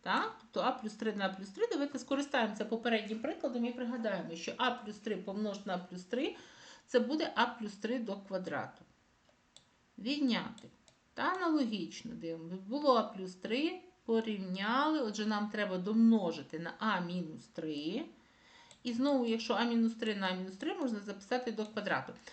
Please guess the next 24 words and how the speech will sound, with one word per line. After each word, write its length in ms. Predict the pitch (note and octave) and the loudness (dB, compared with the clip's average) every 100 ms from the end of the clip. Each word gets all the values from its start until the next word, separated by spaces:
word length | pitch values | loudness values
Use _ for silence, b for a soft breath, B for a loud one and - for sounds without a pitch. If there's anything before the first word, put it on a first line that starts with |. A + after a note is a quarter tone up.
| B | B
Або, 340 | - D#4+ B3 F#3 | 2 4 2 0
дивіться, 540 | G3 C4+ A3+ - D3 | 0 0 0 -4 -10
ще 300 | - - A3 | -10 0 2
один 320 | F3 D3+ D3+ C#3+ | 2 0 -6 -10
момент. 380 | D3+ C#3 B2+ C3+ | -8 -6 -6 -6
Якщо 320 | F3+ F#3 C#4 | -8 -2 0
ми 120 | B3+ | 4
маємо 380 | A#3 A3+ G#3 F#3 | 6 6 4 0
ось 140 | F3+ G3+ | -4 -6
настільки 440 | G3 - G3 F3+ | -8 -6 -6 -4
різні 400 | F#3+ G3 F3 D3+ | -4 -4 -6 -10
знаменники, 720 | D3 D#3 D3 C3 B2+ F3+ - F#4 - | -10 -8 -6 -6 -6 -10 -12 -16 -8
так? 340 | A3 F#4 - - _ _ _ _ _ | -4 -4 -6 -20 _ _ _ _ _
Тобто 280 | - F#3+ - | -12 -10 -10
взаємно 560 | F3+ G#3+ G#3 E3+ D#3+ D#3+ | -6 -4 -2 -2 -4 -4
навхрест, 720 | F3+ G3 - - - - B B B B _ | -2 -2 -2 -4 -6 -12 B B B B _
то 140 | D4 | 4
ми 300 | D4 B3+ F#3+ - - _ _ _ _ _ - | 4 4 2 -6 -18 _ _ _ _ _ 2
можемо 540 | A3+ D#4+ G#4 F#4 D#4+ | 4 6 2 2 2
ось 140 | B3+ | 2
так 280 | - C#4+ C#4+ | 4 2 4
навхрест 500 | C4 C4 C4 B3+ B3 | 2 2 2 0 0
домножити 760 | A3 A3 G#3+ F#3 E3+ C#3+ - - - _ _ _ _ | 2 2 2 0 -2 -6 -10 -14 -18 _ _ _ _
чисельник 760 | - A#3+ C4 G#3 E3+ E3 E3 | -4 0 4 4 2 -4 -10